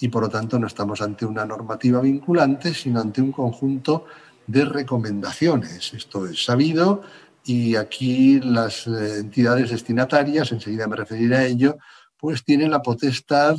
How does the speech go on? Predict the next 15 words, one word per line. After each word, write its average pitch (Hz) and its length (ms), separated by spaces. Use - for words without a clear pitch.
de 135 400
seguir 123 680
esas 101 240
recomendaciones 156 1120
o 123 160
de 117 120
no 107 180
hacerlo, 165 760
justificando 123 1000
en 123 80
este 110 200
segundo 117 360
caso 135 340
el 131 140
porqué 135 480